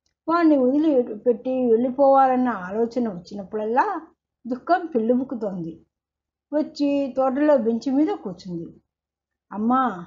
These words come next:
నన్ను వదిలి వెళ్ళిపోవు కదూ?" అన్న ఆ బేబీ మాటలు పదే పదే గుర్తుకొచ్చి మనసు కలత చెందుతోంది.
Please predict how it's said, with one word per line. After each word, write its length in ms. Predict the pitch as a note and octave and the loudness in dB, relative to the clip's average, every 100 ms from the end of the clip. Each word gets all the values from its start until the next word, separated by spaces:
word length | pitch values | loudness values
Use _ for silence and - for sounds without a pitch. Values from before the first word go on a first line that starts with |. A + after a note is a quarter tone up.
| G#3 | -12
నన్ను 240 | G#3+ A3+ | -6 -4
వదిలి 320 | G#3+ G#3 C4+ D4 | -2 -2 0 2
వెళ్ళిపోవు 480 | A3+ A#3 D4+ D#4 | 2 0 2 2
కదూ?" 420 | D4+ D4+ E4+ A4 A4+ - _ _ _ | 4 2 2 -2 -2 -12 _ _ _
అన్న 200 | B3+ C#4 | -2 0
ఆ 260 | C4 G#3 G#3+ | 0 -4 -6
బేబీ 380 | F3+ G#3 A3+ C#4+ | -4 -2 2 2
మాటలు 720 | B3 A3+ G3+ G#3+ G#3+ A3 G#3+ | 2 0 -2 0 2 0 -2
పదే 340 | G#3+ A3+ B3 A#3 | -2 4 4 4
పదే 340 | G#3+ A3 C4+ | 0 0 0
గుర్తుకొచ్చి 800 | F#3+ F3+ - A#3+ A3+ A3+ E4+ G#4 | 0 -8 -14 -4 -4 -4 -4 -2
మనసు 380 | A#3 G3 G#3 D4+ | -4 -8 -8 -6
కలత 500 | C#4+ G3 G3 C#4+ D4 | -6 -10 -6 -6 -2
చెందుతోంది. 720 | C4 A3+ G#3+ F#3+ F3+ - | -4 -4 -8 -8 -12 -16